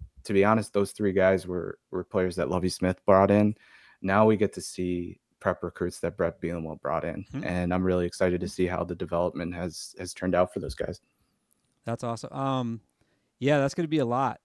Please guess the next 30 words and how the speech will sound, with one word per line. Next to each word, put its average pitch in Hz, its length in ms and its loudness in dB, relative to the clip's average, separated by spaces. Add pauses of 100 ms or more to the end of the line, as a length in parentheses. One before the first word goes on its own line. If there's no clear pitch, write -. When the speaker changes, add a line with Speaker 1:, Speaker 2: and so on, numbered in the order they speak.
(100)
Speaker 2:
I 127 100 -4
feel 170 260 2
like 147 380 0
with 131 560 2
all 143 200 4
the 143 80 4
changes 139 420 -2
that 127 140 -2
are 120 80 0
happening 131 420 -2
on 113 160 -2
defense, 135 640 -2 (120)
the 113 500 -2 (440)
couple 147 200 0
new 139 160 6
guys 135 240 2
that 131 80 -4
we 131 140 -2
have 123 400 -2 (140)
on 110 340 -4 (100)
offense 135 500 0
now, 131 280 0
new 123 160 0
quarterback, 131 680 -2 (540)
there's 131 160 2
a 135 60 2
lot 131 520 2
that 135 240 0
is 135 180 -2
changing. 117 640 -2